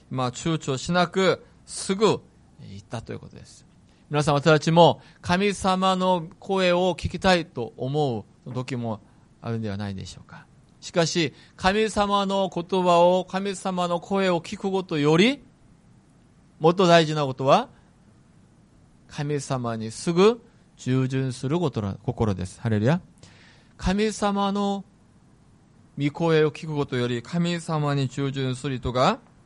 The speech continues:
もっと、うん、必要な、まあ、大事な、え、子だと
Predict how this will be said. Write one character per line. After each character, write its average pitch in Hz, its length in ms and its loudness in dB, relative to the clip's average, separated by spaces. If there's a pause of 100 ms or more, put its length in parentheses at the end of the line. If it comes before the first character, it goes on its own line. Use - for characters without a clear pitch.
(640)
も 123 80 -8
っ 117 40 -8
と、 147 320 -2 (400)
う 104 40 -14
ん、 104 460 -14
必 - 180 -8
要 123 100 0
な、 123 300 0 (160)
ま 110 80 -6
あ、 - 40 -8
大 139 240 0
事 135 140 -2
な、 139 300 2 (240)
え、 113 100 -4
子 120 100 -4
だ 110 140 -2
と 139 380 -2